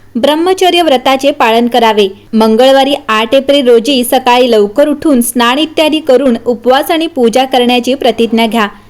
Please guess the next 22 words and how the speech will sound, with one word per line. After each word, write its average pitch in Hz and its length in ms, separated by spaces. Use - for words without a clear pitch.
घरातील 302 520
स्वच्छ 240 400
ठिकाणी 285 480
पूजेची 240 600
तयारी 226 300
करा. 226 260
शुभ 247 280
मुहूर्तावर 262 840
येथील 285 340
व्यासपीठावर 294 840
भगवान 262 460
विष्णूचे 254 460
चित्र 262 380
स्थापित 240 440
करा. 214 220
देवाच्या 339 580
चित्रावर 302 440
टिळक, 262 400
माळ 233 340
घाला 269 180
आणि 262 160
शुद्ध 240 380